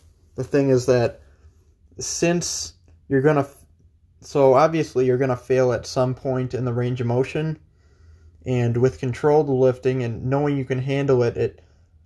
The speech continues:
so basically you're doing a one rep max attempt, and I mean, your technique has to be good, 'cause if your technique is off, it's gonna,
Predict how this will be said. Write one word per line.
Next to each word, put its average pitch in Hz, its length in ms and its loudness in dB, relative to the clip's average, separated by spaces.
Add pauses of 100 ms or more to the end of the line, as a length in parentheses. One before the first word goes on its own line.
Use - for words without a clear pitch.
(520)
so - 160 -6
basically 143 800 0
you're 131 160 -4
doing 165 200 -2
a 143 80 0
one 143 160 0
rep 127 160 0
max 135 300 -2
attempt, 117 380 -8
and 117 220 -4 (560)
I 131 80 -4
mean, 156 200 0
your 233 80 2
technique 143 460 -4
has 131 160 0
to - 80 -16
be 120 100 -2
good, 143 240 0
'cause 131 160 -6
if 147 160 -4
your 175 80 -2
technique 147 460 -6
is 139 100 -4
off, 131 320 2
it's 123 100 -12
gonna, 120 300 -6